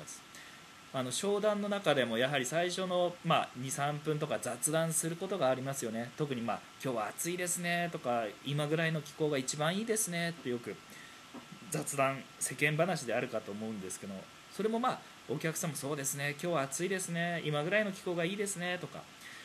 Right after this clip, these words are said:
共通点っていうのをお互いがやっぱり見-、見出すと、やはりその後の商談、本筋の時に話しやすいんですね。ですので、こういったところでのいかに共通点を見つけるかっていうところに焦点を絞るっていうのは非常に大事です。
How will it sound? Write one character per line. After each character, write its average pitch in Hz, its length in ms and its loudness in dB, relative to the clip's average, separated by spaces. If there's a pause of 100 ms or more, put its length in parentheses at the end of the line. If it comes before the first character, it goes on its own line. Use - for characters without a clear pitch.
(340)
共 269 200 2
通 330 180 2
点 165 160 2
っ 131 40 -4
て 127 100 -2
い - 20 2
う 120 40 0
の 110 40 2
を 110 80 2
お 160 60 2
互 269 300 2
い - 20 -4
が 285 80 0
や 294 80 0
っ - 20 -12
ぱ 285 140 -2
り 185 100 2
見-、 165 260 0 (160)
見 185 200 2
出 185 120 4
す 180 120 0
と、 117 180 0 (140)
や 180 80 0
は 240 80 0
り 208 80 -6
そ 220 160 -2
の 302 100 0
後 339 220 0
の 147 80 2
商 160 280 0
談、 147 240 0 (240)
本 226 160 0
筋 220 280 -4
の 214 80 -2
時 202 160 -8
に 123 180 -6 (140)
話 - 340 -6
し - 140 -2
や 320 80 -2
す 320 120 -4
い 302 60 -6
ん 139 140 0
で 170 80 -6
す - 160 -6
ね。 98 160 -8 (720)
で 175 80 8
す 175 80 2
の 147 60 0
で、 123 80 0
こ 233 220 0
う 262 40 0
い - 20 -6
っ 254 40 -8
た 240 160 0
と 240 80 0
こ 254 100 -6
ろ 277 80 -2
で 247 80 2
の 147 140 0 (200)
い 175 100 0
か 277 200 -2
に 330 100 -6
共 180 220 -2
通 175 180 -4
点 160 160 0
を 123 40 0
見 113 120 -2
つ - 140 -2
け 135 140 -2
る 127 40 -4
か 185 180 -6
っ - 20 -2
て 170 180 -4
い 139 40 2
う - 20 -2
と 135 80 -4
こ 147 80 -2
ろ 151 80 0
に 139 100 -2
焦 147 220 0
点 117 180 -4
を 107 60 -4
絞 120 280 -4
る 160 60 0
っ - 20 -2
て 120 100 -8
い - 20 -4
う - 20 -4
の 98 60 -2
は 98 40 -10
非 120 120 -6
常 156 160 0
に 170 80 2
大 147 180 2
事 123 80 -6
で 95 80 -4
す。 - 160 -4